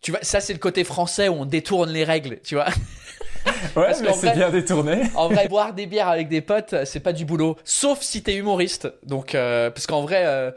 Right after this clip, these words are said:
Speaker 1: notre boulot, c'est d'être sur scène à parler avec des gens. Et bah là, je peux pas être sur scène, donc je suis derrière mon ordi à parler avec des gens.
Speaker 2: Mais je, je suis tout à fait d'accord avec ça. Moi, je, je t'invite à continuer à le faire.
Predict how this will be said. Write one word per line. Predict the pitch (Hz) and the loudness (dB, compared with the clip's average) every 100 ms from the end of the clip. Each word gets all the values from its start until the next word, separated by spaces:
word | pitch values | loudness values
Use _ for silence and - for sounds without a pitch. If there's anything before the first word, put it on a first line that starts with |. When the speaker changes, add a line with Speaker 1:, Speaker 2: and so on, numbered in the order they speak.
| 165 | -2
Speaker 1:
notre | 170 143 | -2 -2
boulot, | 180 190 202 | 0 2 0
c'est | - 156 | -2 -2
d'être | 143 147 | -2 -2
sur | - 185 | -2 -2
scène | - 190 175 139 _ - | 0 -2 -2 -12 _ -6
à | 135 | -6
parler | - 160 156 | -2 -2 0
avec | 143 135 | 0 -2
des | 123 127 | -4 -2
gens. | 165 226 - _ _ - | 0 -2 -6 _ _ -6
Et | |
bah | 123 131 | 0 2
là, | 202 | 2
je | - | -2
peux | 147 | -4
pas | 151 | -2
être | 139 | -2
sur | - - | -8 -4
scène, | 226 170 | -4 -4
donc | 143 | -6
je | - | -8
suis | 135 | -4
derrière | 135 139 147 | -2 0 -2
mon | 143 131 | -2 -2
ordi | 127 139 190 214 175 | -2 -4 -6 -4 -2
à | - 123 | -2 -4
parler | - 143 143 147 | -4 -4 0 0
avec | 135 151 | -2 -2
des | 165 | -4
gens. | 143 175 _ - - | -6 -10 _ -14 -4
Speaker 2:
Mais | 120 110 113 | 0 0 0
je, | 110 123 113 | 0 0 0
je | 110 117 | 0 0
suis | - - | -2 -4
tout | - 127 | -4 -2
à | |
fait | - | 0
d'accord | 123 120 127 | 0 0 0
avec | 117 | 0
ça. | - 117 226 | -2 -2 0
Moi, | 190 | 0
je, | 143 147 | 2 0
je | 143 - | 0 -2
t'invite | 151 151 160 | 0 0 0
à | |
continuer | 147 147 160 156 139 | -2 0 2 4 2
à | |
le | 143 | 2
faire. | - 147 | 2 2